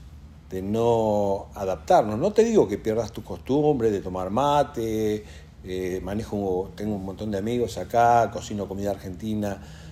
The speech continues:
co-, tengo un montón de amigos americanos, viene gente americana a comer a mi negocio. Es decir,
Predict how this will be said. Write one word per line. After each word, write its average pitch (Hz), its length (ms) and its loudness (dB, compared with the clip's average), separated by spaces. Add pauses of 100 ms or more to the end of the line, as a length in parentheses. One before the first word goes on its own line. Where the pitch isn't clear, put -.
(160)
co-, 95 140 -8 (400)
tengo 107 160 -4
un 104 60 -2
montón 92 240 -4
de 101 80 -2
amigos 107 320 -4
americanos, 90 520 -4
viene 110 200 -4
gente 107 260 -4
americana 101 360 -2
a - 20 0
comer 98 180 -2
a 101 60 -2
mi 95 80 -6
negocio. 98 500 -4 (840)
Es 104 100 -4
decir, 95 360 -6